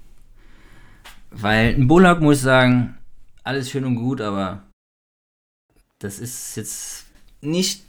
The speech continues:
den Spieler, den ich entwickeln würde oder wollen würde oder muss. Und da würde ich jetzt lieber gucken, ob wir noch einen, ja,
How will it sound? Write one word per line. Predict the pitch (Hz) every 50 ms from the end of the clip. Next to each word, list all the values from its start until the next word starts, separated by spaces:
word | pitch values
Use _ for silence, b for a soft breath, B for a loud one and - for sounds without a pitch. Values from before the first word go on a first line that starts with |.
| b b b b b b b b _ _ -
den | 139 139
Spieler, | 135 - - 139 143 147 147 135
den | 123 120 123 123
ich | 120 123
entwickeln | 120 110 101 107 120 123 120 117 110 107 104 98 98 -
würde | - 101 107 110 113 110 110 101 - - -
oder | - 104 101 98 98
wollen | 101 104 110 110 104 101
würde | 101 104 98 95
oder | 85 98 98 98
muss. | 98 98 95 - - - _ _ _ _ b b b b b b b b b b b b b _ _ _ _ _ b b b b b b
Und | - 123 110
da | 117 113
würde | 113 120
ich | 120 -
jetzt | 117 120 -
lieber | 120 117 120 110 -
gucken, | - 110 - 123 110 95
ob | 98 98
wir | 104
noch | 101 101 104
einen, | 107 107 98 98 90 95 - _ _ _ _ _ _ _ _ _ _ _ _ _ _ _ _ _ _ _ _ _ _ - -
ja, | 107 98 95 - - -